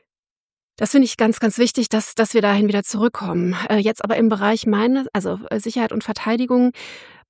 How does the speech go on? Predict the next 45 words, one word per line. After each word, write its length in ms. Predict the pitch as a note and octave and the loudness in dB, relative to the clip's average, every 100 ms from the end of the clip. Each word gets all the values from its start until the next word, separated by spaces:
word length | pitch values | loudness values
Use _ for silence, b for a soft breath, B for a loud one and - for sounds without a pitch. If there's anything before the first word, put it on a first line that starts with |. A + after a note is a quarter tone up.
| _ - | _ 0
da 100 | F#3+ | 0
ist 80 | |
es 80 | B3+ | 0
tatsächlich 400 | - G3+ A3+ B3+ | -2 0 0 0
so, 100 | A3+ | -2
dass 140 | G#3+ - | -2 -2
die 240 | G#3 G3+ | -2 0
E 60 | G#3+ | 0
U 240 | A3+ B3+ | 2 4
uns 180 | A3+ - | 2 4
nicht 480 | A3 - - - - - | 0 0 -6 -10 -14 -6
den 200 | A3+ G#3 | 2 2
großen 240 | A3+ A3 | 2 0
Sprung 240 | - A3 G#3 | 0 2 2
nach 100 | G3 | 2
vorne 300 | G3 G3+ G3 | 0 2 2
bereiten 420 | - C3 - - | 0 -4 -4 -10
kann. 300 | - - - _ | -10 -10 -10 _
Das 300 | - G3 - - | -4 -4 -4 0
finde 180 | A3+ | 2
ich 120 | G#3+ - | 4 2
auch 160 | A3 | 0
ganz 240 | G#3 F3+ D#3+ | 0 -2 -4
wichtig. 500 | E3 - F#3 - - | -6 -6 -8 -10 -6
Ähm, 240 | F#3+ F3+ | -4 0
man 120 | F#3 | 2
muss 160 | G#3 - | 2 2
auch 120 | - | -2
bei 120 | G#3+ | -2
der 180 | G#3 G3 | -2 0
E 160 | F#3+ - | 0 2
U, 300 | B3 C4+ C4+ | 2 2 0
finde 220 | - A3 | 0 0
ich, 80 | G#3 | 2
immer 160 | G#3+ F#3+ | 0 -2
gucken, 320 | - C4 A3 | -4 -2 0
was 120 | G3 | 0
kann 200 | - A#3+ | 0 0
die 100 | A#3 | 2
leisten, 360 | G#3 G3 - G3+ | 0 -2 -2 -4
was 120 | F#3+ | -2
kann 140 | G#3 | -2
die 100 | F#3 | 0
nicht 240 | F#3 F3 - | 0 0 -6
leisten. 520 | C#3 - - - D#3+ | -10 -8 -8 -6 -8